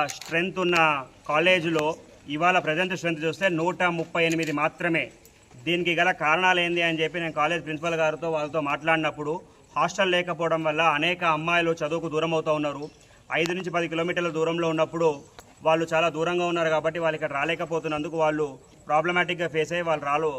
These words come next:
ఇక్కడికి డిస్కంటిన్యూ అవుతూ ఉన్నారు, వేరే దానికి వెళ్ళిపోతూ ఉన్నారు అని చెప్పి. పెద్ద గూడూరు అనే చాలా పెద్ద మండలము, అదేవిధంగా ఏజెన్సీ ప్రభావిత మండలము.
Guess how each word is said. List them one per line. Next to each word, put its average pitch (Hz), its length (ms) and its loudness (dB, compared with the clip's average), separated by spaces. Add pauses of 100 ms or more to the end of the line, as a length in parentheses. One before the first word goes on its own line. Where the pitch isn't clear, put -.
(180)
ఇక్కడికి 160 360 -4 (920)
డిస్కంటిన్యూ 185 460 0
అవుతూ 165 260 0
ఉన్నారు, 156 240 0 (420)
వేరే 170 200 2 (120)
దానికి 170 220 0
వెళ్ళిపోతూ 160 360 0 (100)
ఉన్నారు 147 260 -2
అని 135 120 -8
చెప్పి. 127 200 -12 (440)
పెద్ద 147 140 -6 (100)
గూడూరు 185 240 -2
అనే 180 160 -2
చాలా 160 180 2
పెద్ద 135 160 -4 (100)
మండలము, 175 380 0 (580)
అదేవిధంగా 175 500 0 (180)
ఏజెన్సీ 170 380 -2
ప్రభావిత 170 340 0 (100)
మండలము. 170 380 0